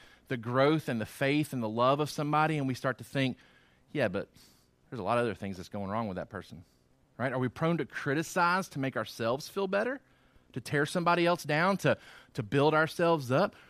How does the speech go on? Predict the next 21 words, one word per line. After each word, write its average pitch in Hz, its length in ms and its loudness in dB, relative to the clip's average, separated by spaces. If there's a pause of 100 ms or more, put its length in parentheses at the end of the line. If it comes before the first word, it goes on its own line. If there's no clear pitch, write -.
(120)
Are 156 140 6
we 156 120 6
prone 185 340 6
to 202 120 4
idolatry? 196 680 6
Are 135 80 8
we 160 100 6
prone 202 380 6
to 202 100 2
sometimes 208 500 6
put 220 260 4
people 214 260 4
on 196 140 6
a 156 40 2
pedestal 208 1000 2 (540)
in 180 120 2
such 185 260 6
a 190 40 6
way 190 140 10
where 190 140 8
we, 180 240 4